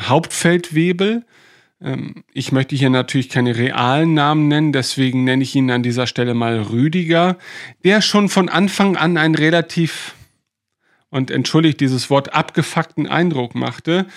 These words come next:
ähm, der mir aber bis heute im Gedächtnis geblieben ist, äh, weil ich im Anschluss sogar sein Stellvertreter wurde und ich einfach eine unglaublich spannende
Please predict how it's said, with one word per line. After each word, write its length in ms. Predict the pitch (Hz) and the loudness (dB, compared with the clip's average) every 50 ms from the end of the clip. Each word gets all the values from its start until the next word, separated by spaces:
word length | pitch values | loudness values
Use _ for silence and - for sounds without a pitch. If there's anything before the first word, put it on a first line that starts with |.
| - - - - - _ _ _ _ | -20 -20 -20 -20 -20 _ _ _ _
ähm, 360 | 139 131 127 131 135 139 135 | -4 -2 -2 0 0 0 2
der 180 | 143 165 202 208 | 4 4 6 6
mir 180 | 208 208 196 | 6 4 4
aber 160 | 190 185 196 | 4 4 2
bis 200 | 175 190 180 - | 2 2 2 2
heute 220 | 185 196 202 - 196 | 2 2 4 4 2
im 120 | 185 170 | 2 2
Gedächtnis 500 | 151 160 151 165 175 170 175 - 165 - | 2 0 2 2 0 2 2 0 -2 0
geblieben 460 | - 151 139 135 143 147 143 139 139 | 0 -2 0 0 0 0 0 0 2
ist, 320 | 139 139 143 139 - - - - - - - - - | 2 2 0 0 -2 -6 -10 -14 -18 -20 -20 -20 -6
äh, 220 | - 131 131 131 131 | -2 0 2 2 2
weil 160 | 131 131 135 | 2 2 2
ich 260 | 139 131 - - - | 0 0 -2 -6 -6
im 200 | - 143 135 135 | 0 0 2 2
Anschluss 420 | 127 135 139 - - 143 127 - - | 2 2 0 2 2 0 0 0 -2
sogar 320 | 143 143 135 127 131 127 | -2 -2 0 0 0 2
sein 200 | 120 131 127 127 | 2 2 2 0
Stellvertreter 840 | 120 - - 147 160 - - 147 - - 143 135 - 123 123 123 120 | 0 0 2 2 2 2 0 -2 0 0 -2 0 2 0 0 0 0
wurde 320 | 123 131 131 131 143 143 | 0 2 2 2 2 0
und 160 | 123 139 147 151 | 0 0 0 2
ich 160 | 151 143 156 | 2 2 2
einfach 300 | 156 151 - 165 139 156 | 2 2 2 0 0 2
eine 220 | 151 147 147 151 | 2 2 2 2
unglaublich 640 | - 165 185 185 175 160 151 147 - 151 151 - - | 2 2 2 4 4 2 2 2 2 0 0 0 0
spannende 880 | - - - - 143 147 165 170 170 160 147 143 143 151 151 - - | -4 -4 -2 -2 0 0 2 0 0 0 2 2 2 0 0 -2 -6